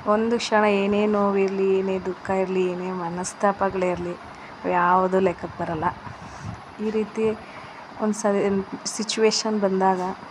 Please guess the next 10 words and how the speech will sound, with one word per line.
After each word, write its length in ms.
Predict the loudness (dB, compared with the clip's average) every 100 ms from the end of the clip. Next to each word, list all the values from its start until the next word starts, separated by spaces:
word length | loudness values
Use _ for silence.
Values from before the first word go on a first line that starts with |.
| -16 -6 2
ಏನೇ 460 | 4 4 4 4
ಇದ್ರೂ 240 | 2 0 0
ಮರೆತು 600 | 0 -2 -2 0 0 -2 -12 -16 -6 0
ಮನುಷ್ಯ 320 | 0 2 2
ಹೇಗೆ 540 | 4 4 4 2 2
ಮಗುವಾಗಿ 720 | 0 0 2 4 4 2 -4 -6 -14 -18 -18 -18 -16 -2
ಎಲ್ಲರೊಟ್ಟಿಗೆ 680 | 2 4 2 0 -4 -4 -4 0
ಬೆರಿತಾನೆ 460 | 0 0 -2 -2
ಅನ್ನೋದಕ್ಕೆ 540 | -4 -6 -8 -6 -6 -6 -10 -16 -16 -6
ಇದೊಂದು 840 | -2 0 0 0 -2 -2 -2 -4